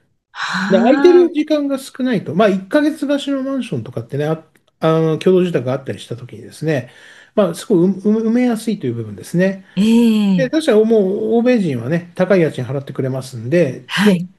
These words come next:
Speaker 1: これはもう、えー、国内向けとか地元の人向けではない、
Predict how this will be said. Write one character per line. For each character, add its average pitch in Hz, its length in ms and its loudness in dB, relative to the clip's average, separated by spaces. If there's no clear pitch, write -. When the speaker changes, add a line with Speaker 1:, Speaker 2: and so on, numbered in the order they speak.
Speaker 1:
こ 226 120 0
れ 226 40 2
は 226 60 -2
も 156 240 0
う、 190 40 -8
え 160 200 0
ー、 156 180 -4
国 175 160 0
内 170 160 2
向 165 120 0
け 165 100 -2
と 160 120 -6
か 208 200 0
地 135 120 -4
元 151 220 -6
の 143 60 -4
人 139 160 -8
向 139 100 -4
け 151 140 0
で 135 60 0
は 123 60 -2
な 190 200 2
い、 160 180 -2